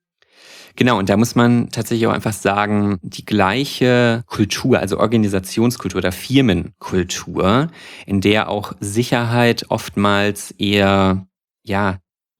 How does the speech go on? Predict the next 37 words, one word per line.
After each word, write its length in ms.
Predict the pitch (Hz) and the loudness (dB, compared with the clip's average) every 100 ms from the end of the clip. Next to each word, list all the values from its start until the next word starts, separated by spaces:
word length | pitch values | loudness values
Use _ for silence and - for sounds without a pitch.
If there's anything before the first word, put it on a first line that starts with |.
| - | -6
also 540 | 95 98 95 95 95 92 - _ _ _ | -4 -2 0 0 -2 -6 -20 _ _ _
nicht 340 | - 117 - - | -2 -2 -2 -2
die, 280 | 107 101 _ _ _ _ _ | 0 0 _ _ _ _ _
also 200 | - 98 | -8 -8
die 200 | 101 104 | -6 -2
wichtigste 420 | 123 - 104 - | -2 -2 -10 -6
Rolle 280 | 92 85 90 | -2 0 -2
gespielt 500 | - - - - 92 | -4 -8 -6 -6 -6
hat. 100 | 113 | -6
Das 140 | 95 104 | -4 -2
haben 100 | 101 | 0
wir 60 | |
ja 80 | 95 | 0
gesehen, 460 | 95 92 101 120 127 | -2 -2 0 2 0
ne? 120 | 110 | 0
Da 160 | 107 | -2
wurde 300 | 104 101 98 | -2 0 0
Druck 260 | 90 117 127 | 0 -4 0
gemacht, 580 | 123 120 117 117 - - _ _ _ - | 0 2 0 -2 -12 -16 _ _ _ -10
entgegen 520 | 101 95 107 110 101 | -8 -2 -2 0 -2
der 100 | 95 | -4
technischen 540 | - 117 - 107 101 | -6 -8 -6 -4 -4
Empfehlung 760 | - 95 - 110 110 107 104 110 _ _ - - - - | -4 -6 -2 0 2 2 -2 -6 _ _ -20 -20 -20 -12
wurde 640 | 101 101 107 104 101 95 | -4 2 4 4 2 0
sich 200 | 98 101 | -4 -6
entschieden, 400 | 95 - 107 101 | -6 -4 -4 -4
einfach 220 | - 110 | -4 -4
nur 160 | 107 - | -4 -4
aus 160 | - | -2
wirtschaftlichem 680 | 107 123 120 117 117 - 104 | 0 0 -2 -6 -8 -4 -4
Druck, 480 | 95 104 104 - - | 0 0 0 -6 -10
um 380 | 98 92 90 95 | -4 -2 -2 -4
zu 160 | - | -6
starten. 800 | 104 - 101 117 123 120 120 123 120 - - - | -4 -2 -2 -2 -4 -2 0 -2 -6 -18 -14 -8
Also 180 | 98 | -4
dass 180 | 98 92 | -4 -4
diese 520 | - 135 143 139 139 | -8 0 2 2 0